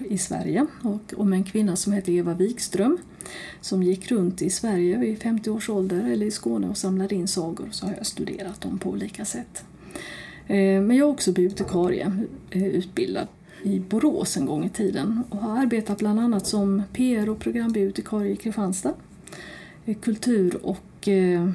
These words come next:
bibliotekschef i en liten kommun, Östra Göinge kommun.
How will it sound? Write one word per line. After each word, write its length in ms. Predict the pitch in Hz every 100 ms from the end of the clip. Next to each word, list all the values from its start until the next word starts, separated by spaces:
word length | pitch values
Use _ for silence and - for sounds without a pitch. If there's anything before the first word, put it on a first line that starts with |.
| - -
bibliotekschef 1040 | - 190 190 202 202 - - 185 285 302 -
i 260 | - 208 202 202 -
en 160 | - 208
liten 260 | 208 208 208
kommun, 380 | 208 208 247
Östra 300 | 240 226 -
Göinge 380 | 220 214 214 190
kommun. 420 | 190 214 233 277